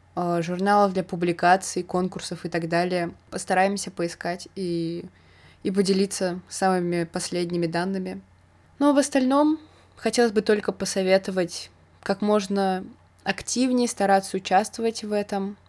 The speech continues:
во всей этой конференционной деятельности,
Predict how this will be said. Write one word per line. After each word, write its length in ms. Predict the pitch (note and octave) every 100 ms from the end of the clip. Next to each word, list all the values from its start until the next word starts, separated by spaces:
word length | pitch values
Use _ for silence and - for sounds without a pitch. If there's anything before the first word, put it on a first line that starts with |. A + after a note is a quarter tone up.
| _ _
во 120 | G3 F#3+
всей 300 | - G3 G3
этой 160 | F#3+
конференционной 1500 | F#3 G3 F#3+ F#3+ F#3+ F#3+ F#3+ - - F3+ F3+ F#3+ G3 G3 G3
деятельности, 1080 | F3 G3+ A#3 B3 B3 A#3 A3+ - - G#3